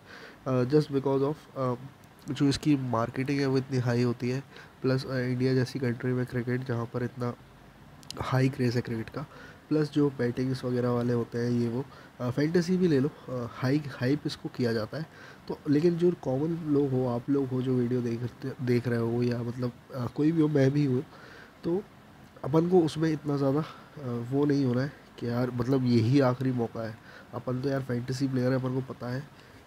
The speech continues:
कि मैच ज़िंदगी भर ख़त्म नहीं हुआ, अपन तो तीन सौ पैंसठ दिन खेलते हैं। तो कभी भी इसको इतना हाइपली मत लेना है, ठीक है ना, कि यही last मौका है मेरा। देखो experts तो करेंगे, उनका काम है, अ, पर आईपीएल fantasy एप्लीकेशनों को लाखों लो-, नए लोग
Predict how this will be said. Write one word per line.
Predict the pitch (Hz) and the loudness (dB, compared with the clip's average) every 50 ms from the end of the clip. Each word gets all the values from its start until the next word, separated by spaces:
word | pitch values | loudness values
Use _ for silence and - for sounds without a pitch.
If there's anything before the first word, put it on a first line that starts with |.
| - - | -12 -10
कि | 131 | -6
मैच | 120 120 123 120 135 139 131 - | -4 -2 0 0 0 -2 -4 -4
ज़िंदगी | 131 120 120 127 131 135 | -4 -4 0 2 2 4
भर | 127 127 131 | 4 4 2
ख़त्म | 131 120 - 127 123 | 0 -2 -4 -4 -2
नहीं | 120 117 117 | -2 -2 -2
हुआ, | 117 113 | -2 -2
अपन | - 127 120 123 | -4 -4 -2 -2
तो | 135 | -2
तीन | 131 135 123 123 123 | -2 -2 -2 -4 -4
सौ | - 143 | -4 -6
पैंसठ | 123 - 123 - - 143 | -6 -4 -4 -2 -2 -2
दिन | 135 127 131 131 135 | -2 -2 -2 -4 -4
खेलते | 123 - 117 113 - - 117 | -4 -6 -8 -10 -10 -10 -10
हैं। | 117 107 - - - - - - - | -12 -12 -12 -18 -20 -20 -14 -6 -4
तो | 170 156 151 - 151 | -4 -4 -2 -2 0
कभी | 147 156 170 | 2 2 2
भी | 170 180 170 | 2 2 0
इसको | 160 - - - 160 | 0 -2 -4 -4 -4
इतना | 143 151 156 151 123 | -4 -4 -6 -8 -6
हाइपली | - 123 123 127 123 - 160 170 175 | -6 -6 -4 -4 -4 -4 -2 -2 0
मत | 151 143 131 127 123 | 0 -2 -2 -4 -6
लेना | 123 120 131 | -6 -4 -6
है, | 165 170 - - - - - - - - - - | -6 -8 -12 -18 -20 -20 -20 -20 -20 -20 -8 -4
ठीक | 156 156 | -2 -2
है | 160 | 0
ना, | 160 151 135 | 0 -2 -2
कि | 131 - - | -2 -2 -2
यही | 127 120 120 120 120 123 113 131 135 | -2 -2 -2 -2 -2 0 2 4 4
last | 131 120 117 127 123 - - | 4 4 2 0 -4 -6 -6
मौका | 123 117 117 123 | -6 -6 -6 -6
है | 123 123 | -6 -6
मेरा। | 120 123 120 131 | -4 -2 -2 0
देखो | 131 139 147 160 | 0 2 2 2
experts | 139 131 127 - - - 147 151 147 - - - | 0 -2 -4 -4 -4 -2 -2 -2 -2 -6 -10 -10
तो | 156 | -10
करेंगे, | 143 - 135 123 123 120 113 113 107 104 - - - - - - - - - - - - - - 127 | -8 -4 -2 -2 -2 -2 -4 -6 -8 -10 -14 -20 -20 -20 -20 -20 -20 -20 -20 -20 -20 -20 -12 -8 -4
उनका | 131 131 139 143 | -2 0 2 0
काम | 135 139 120 117 117 120 | 0 0 -4 -4 -4 -4
है, | 110 | -4
अ, | 110 - - - - - - - - - | -6 -10 -20 -20 -20 -20 -20 -20 -12 -6
पर | 127 120 120 113 - - - 143 143 | -4 -2 -2 -2 -4 -2 -2 0 2
आईपीएल | 143 139 139 135 143 143 147 151 | 2 2 2 0 0 0 2 0
fantasy | 151 - - - - - - 127 123 123 135 127 - 135 | 0 -2 -6 -14 -8 -4 -2 -2 -2 -2 -2 -2 0 0
एप्लीकेशनों | 127 120 - 139 131 131 127 127 - 131 135 135 | 0 0 0 0 2 2 2 0 0 0 0 2
को | 135 135 | 2 4
लाखों | 123 117 113 117 - 131 123 | 4 4 2 2 2 0 0
लो-, | 127 123 - 131 | 0 0 -2 -2
नए | 123 123 123 127 131 | 0 2 4 4 6
लोग | 131 131 135 135 135 | 6 6 6 4 4